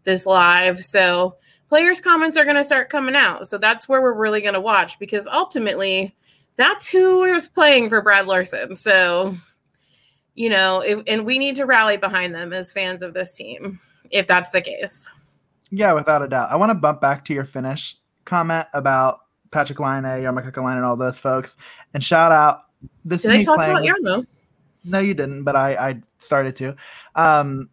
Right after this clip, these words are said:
Speaker 2: this is me playing with a new feature. We've got a Facebook comment coming in, and it's from my dad. Look at him riding the Zamboni at Nationwide Arena. You can see his little Facebook profile picture, um, asking me why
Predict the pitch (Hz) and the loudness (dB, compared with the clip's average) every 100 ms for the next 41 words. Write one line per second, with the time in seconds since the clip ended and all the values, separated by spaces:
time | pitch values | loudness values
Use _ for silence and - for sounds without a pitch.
0 | _ - 170 190 220 214 196 190 180 175 | _ -8 -4 2 2 4 2 2 0 0
1 | 175 175 180 170 156 147 143 147 180 175 | -2 -2 -2 0 -2 -2 -6 -4 2 2
2 | - 160 175 - 160 - 143 139 139 147 | 0 -2 -2 -2 -6 -2 -4 -4 -6 -6
3 | 139 139 135 135 143 - 170 165 160 165 | -6 -6 -6 -8 -10 -4 0 0 0 -6
4 | _ - 139 156 165 156 170 165 127 127 | _ -12 -2 2 2 4 4 4 4 0
5 | 156 _ 165 170 160 156 147 147 147 143 | -4 _ -8 -4 -2 2 2 2 -4 -6
6 | 143 131 131 135 127 127 156 - 131 143 | -6 -2 -2 -2 -4 -8 -8 -8 -6 -6
7 | 139 151 131 131 135 135 135 135 147 139 | -6 -2 0 -2 -4 -8 -10 -8 -6 -2
8 | 139 131 143 135 143 139 _ - - _ | -4 -2 -4 -2 -4 -4 _ -20 -20 _
9 | - 165 160 156 147 147 147 - 151 147 | 2 4 6 6 6 4 -4 -4 -4 -4
10 | - - _ - 170 170 160 156 151 180 | -10 -20 _ 2 4 6 2 0 0 0
11 | 180 202 190 180 147 151 175 202 208 | 0 -2 0 0 4 6 6 4 0